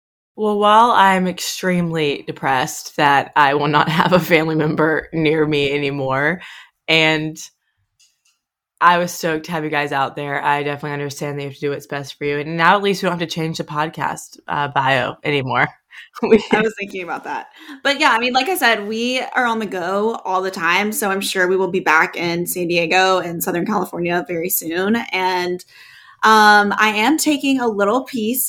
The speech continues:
Speaker 2: of California with me, a little wildflower.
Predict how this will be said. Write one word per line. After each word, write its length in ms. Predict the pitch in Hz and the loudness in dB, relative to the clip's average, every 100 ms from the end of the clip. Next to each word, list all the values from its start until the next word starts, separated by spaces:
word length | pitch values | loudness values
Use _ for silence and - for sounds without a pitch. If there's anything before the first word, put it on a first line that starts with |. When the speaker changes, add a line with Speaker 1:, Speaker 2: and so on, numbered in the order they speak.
| - | 0
Speaker 2:
of 500 | 190 185 185 196 202 208 - | 2 4 4 4 0 -6 -6
California 1040 | - 185 202 - 214 190 196 196 226 269 - | -2 0 -2 -4 0 2 6 8 8 6 2
with 380 | 185 185 - 170 | 0 -2 -6 -6
me, 460 | 175 175 208 247 | -4 -2 -2 -4
a 100 | 285 220 | -6 -4
little 580 | 196 196 226 254 294 302 _ _ _ | -2 0 2 2 0 -4 _ _ _
wildflower. 1200 | 233 226 220 202 196 - 202 165 175 208 294 370 | -10 2 4 4 2 -2 -2 0 2 6 6 4